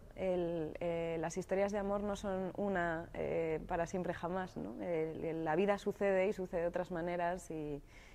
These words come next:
y pasan cosas y de eso trata esta historia de amor, de, de todo lo que sucede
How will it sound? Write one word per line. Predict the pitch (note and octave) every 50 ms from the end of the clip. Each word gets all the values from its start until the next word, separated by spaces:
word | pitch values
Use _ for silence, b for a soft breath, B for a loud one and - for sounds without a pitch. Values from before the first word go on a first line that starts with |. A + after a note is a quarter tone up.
| B B -
y | E3 E3+ D#3+ D#3 D3+ D3
pasan | - D#3 D3+ E3 D#3 D#3
cosas | - E3+ E3+ D#3+ - E3+ D3+ E3 F3 - - -
y | - E3 E3+ D#3+
de | D#3 D#3 D#3+
eso | D#3+ - F#3
trata | F3 F3+ E3+ D#3 - D#3+ D3+
esta | D3 - - D3
historia | C#3+ - - C#3+ C#3 C#3 C3+
de |
amor, | C3 D3 F#3+ A#3 - B B B B B B B B B - -
de, | E3 E3 D3+ D3 D3 D3 C#3+ C#3+ C#3+ C#3 C#3 C3 - - A1 - - -
de | - - D3+ C#3+ C#3 C#3
todo | - - D#3 D3+ D#3
lo | D#3+ D#3
que | F3+
sucede | D#3+ - D#3+ D#3 - E3+ D#3 D#3+ D#3 D#3 D3+ D3 C#3+ C#3 C#3